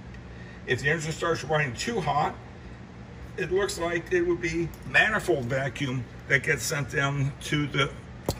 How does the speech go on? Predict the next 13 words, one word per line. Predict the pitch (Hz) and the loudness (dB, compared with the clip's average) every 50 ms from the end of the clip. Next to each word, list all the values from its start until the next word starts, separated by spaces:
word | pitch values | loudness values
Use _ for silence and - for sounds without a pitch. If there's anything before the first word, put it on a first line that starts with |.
| - - - - - - - - - | -8 -12 -12 -14 -12 -12 -10 -4 -2
distributor | 143 120 - 190 170 147 151 151 | -2 2 4 4 6 6 4 2
vacuum | 135 135 151 151 147 - 143 | 2 4 2 2 2 0 0
vents | 135 135 139 131 - - | 2 2 2 2 0 0
diaphragm | - 131 131 131 - - 143 139 123 120 156 147 - - - - - - - - - | 0 2 2 0 0 0 0 2 2 2 0 0 -2 -6 -10 -12 -12 -14 -12 -6 -2
in | 160 151 | 0 2
an | 151 151 - - | 2 0 0 0
effort | 175 185 170 - 156 123 | 0 2 2 2 0 0
to | - 139 | 2 2
help | 131 143 - - | 4 2 2 -2
cool | - - - 185 180 160 | -4 6 8 8 8 8
the | 147 151 | 6 4
engine | 151 156 165 151 143 147 143 | 2 2 2 0 0 0 2
down. | 120 117 123 127 123 123 127 127 127 | 2 2 2 2 2 0 0 0 -2